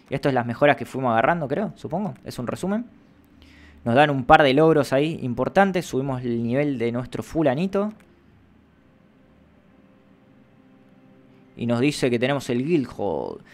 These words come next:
Hemos desbloqueado el Guildhall. Ahí es donde tenemos acceso a los, a las quests, o sea, a las, los, a los logros y misiones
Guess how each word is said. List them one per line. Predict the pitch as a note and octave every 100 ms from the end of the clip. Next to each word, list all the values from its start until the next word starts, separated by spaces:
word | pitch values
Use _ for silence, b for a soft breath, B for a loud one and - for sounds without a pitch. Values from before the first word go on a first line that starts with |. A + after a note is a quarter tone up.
| B B
Hemos | D3 D#3+
desbloqueado | C3 A#2+ B2+ B2+ G3 E3+
el | D3
Guildhall. | G#3+ C3+ - G2 D2+ - _ _ _ b b
Ahí | - D#3+
es |
donde | E3 C#3
tenemos | C#3 D#3
acceso | C3+ - - F#3 F#3+ F3 -
a | C3
los, | B2+ C3 - - -
a |
las | A#2+ A2
quests, | - E3+ C3+ -
o | -
sea, | - B2+
a | - A#2
las, | A2+ A2 G#2+ G#2
los, | A#2 A#2+ -
a |
los | A#2 A#2
logros | D3 D3+ C#3 E3 - b b b b b b
y | A#2+
misiones | A#2+ A2+ - D#3+ D3+ D#3+